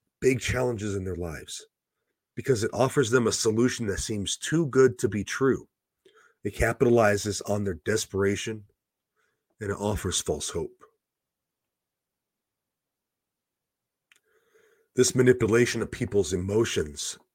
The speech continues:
and circumstances contributes to the widespread acceptance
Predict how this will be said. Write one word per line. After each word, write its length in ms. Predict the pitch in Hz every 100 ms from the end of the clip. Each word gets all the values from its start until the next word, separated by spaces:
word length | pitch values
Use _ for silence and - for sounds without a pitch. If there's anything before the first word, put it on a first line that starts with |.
| _
and 160 | 113 92
circumstances 840 | - 131 127 - 104 90 80 -
contributes 680 | - 110 - 131 107 110 -
to 60 | 101
the 140 | 95
widespread 600 | 87 101 110 107 - 113
acceptance 840 | 95 - - 98 - 76 - -